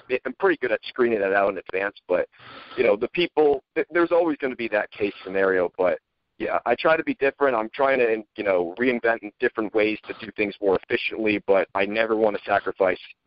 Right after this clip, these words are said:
the client experience. I could easily make, you know, twelve programs and just send them out to my clients, and I'd save myself so much time. But I'd be sacrificing the experience for them.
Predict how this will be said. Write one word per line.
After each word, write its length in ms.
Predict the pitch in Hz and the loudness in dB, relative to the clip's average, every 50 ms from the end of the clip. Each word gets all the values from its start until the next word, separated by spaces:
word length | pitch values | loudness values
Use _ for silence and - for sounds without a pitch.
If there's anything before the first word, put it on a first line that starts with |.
| _ _ _ _ _ _ | _ _ _ _ _ _
the 280 | - 95 92 92 87 - _ | -6 -4 -2 -2 -4 -4 _
client 320 | - - 104 98 92 90 85 | -2 0 2 2 2 0 -2
experience. 480 | 82 - - - 87 82 76 71 - - | -6 -12 -10 -4 -2 -2 0 0 2 2
I 80 | 143 165 | 0 2
could 160 | - 180 - - 170 | 2 0 -2 -2 -4
easily 380 | 185 175 - 139 135 117 95 - - - | -6 -4 -2 -2 -2 -2 -2 -4 -6 -4
make, 220 | 113 120 110 - - - _ - | -2 -2 -2 -4 -6 -12 _ -6
you 80 | 110 | -2
know, 160 | 107 95 87 - - | 0 0 0 0 -2
twelve 300 | - - 151 160 160 - | 0 2 2 2 2 0
programs 640 | - - 143 135 127 117 113 113 107 104 101 101 - - - - - - - - - 113 | 0 0 2 2 2 2 0 0 0 0 -2 -4 -8 -12 -18 -20 -20 -20 -20 -8 -2 -2
and 140 | 110 110 | -2 0
just 160 | 110 110 101 - - - - - - - | 0 -2 -4 -4 -8 -18 -18 -16 -6 -2
send 180 | 139 139 131 123 | -2 -2 0 -2
them 120 | 120 117 | -2 0
out 180 | 113 113 113 - | 0 0 0 -2
to 80 | 107 | -4
my 140 | 104 98 95 | -4 -4 -4
clients, 420 | - - 101 104 101 92 92 - | -2 -2 0 2 2 2 0 0
and 80 | 101 101 | 0 0
I'd 80 | 104 - - | 0 0 -2
save 160 | - 110 104 | -2 -2 0
myself 320 | 101 95 92 - - 87 - - - | 0 -2 -2 0 -2 -2 -2 -2 -4
so 80 | 90 | -4
much 200 | 87 80 78 - - | -4 -4 -6 -6 -4
time. 240 | 95 82 73 69 - | -2 -2 -2 0 0
But 140 | 107 107 - | 0 0 0
I'd 160 | - 156 - | 0 -2 -2
be 140 | - 185 - - | -4 -8 -6 -2
sacrificing 640 | 165 175 - - 143 - - 127 120 - - 113 | -2 -2 -2 -2 -2 0 0 0 0 0 -4 -8
the 100 | 110 107 | -8 -6
experience 600 | 98 - - - - 107 95 85 73 65 60 - - - | -8 -8 -10 -8 -4 -2 0 0 -2 -4 -6 -10 -12 -12
for 80 | 73 | -10
them. 160 | 67 - - | -8 -8 -10